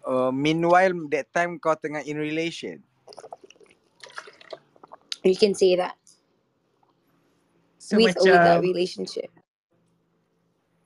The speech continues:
Speaker 3: Cik-
Speaker 1: Macam
Speaker 2: Dia macam
Speaker 1: skandal.
Speaker 2: Ah,
Speaker 1: Skandal.
Speaker 3: Ah,
Speaker 2: skandal lah.
Speaker 3: skandal.
Speaker 2: Tapi dia tak bagi tahu kat orang.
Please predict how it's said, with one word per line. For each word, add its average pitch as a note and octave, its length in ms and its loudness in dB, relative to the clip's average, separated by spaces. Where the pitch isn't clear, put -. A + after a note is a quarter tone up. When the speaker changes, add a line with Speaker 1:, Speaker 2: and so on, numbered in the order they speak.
Speaker 3:
Cik- C3+ 160 -14
Speaker 1:
Macam A#2 100 -6
Speaker 2:
Dia A#3 80 6
macam B3 160 4
Speaker 1:
skandal. D#3+ 400 4
Speaker 2:
Ah, G3 460 -12
Speaker 1:
Skandal. D#3 340 -4
Speaker 3:
Ah, A#3 140 -4
Speaker 2:
skandal A#3 400 -2
lah. C4 160 -4
Speaker 3:
skandal. G2+ 260 -6
Speaker 2:
Tapi - 220 -8
dia A#3+ 100 -6
tak F3+ 140 -4
bagi G#3 240 -4
tahu G3 160 -4
kat F3 160 -4
orang. E3 320 -6